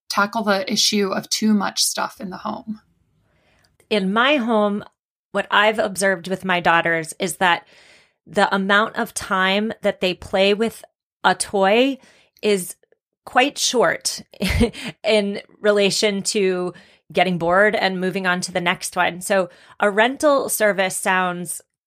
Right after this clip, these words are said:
Speaker 2: like the answer to my prayers, because we'll buy a toy or they'll be gifted a toy.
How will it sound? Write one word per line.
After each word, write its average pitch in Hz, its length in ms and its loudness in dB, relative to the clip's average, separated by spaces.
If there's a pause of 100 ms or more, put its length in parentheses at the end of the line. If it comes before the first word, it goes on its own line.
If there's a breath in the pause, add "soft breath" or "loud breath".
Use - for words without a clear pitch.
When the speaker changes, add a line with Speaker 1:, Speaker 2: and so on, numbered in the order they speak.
(640)
Speaker 2:
like 180 300 -2
the 214 180 0
answer 208 440 0
to 214 180 -6
my 175 460 0
prayers, 220 640 2
because 190 520 -2 (240 soft breath)
we'll 208 200 2
buy 262 220 2
a 262 100 2
toy 240 400 2
or 196 160 0
they'll 185 160 -2
be 190 120 -6
gifted 220 400 0
a 214 60 2
toy. 190 480 2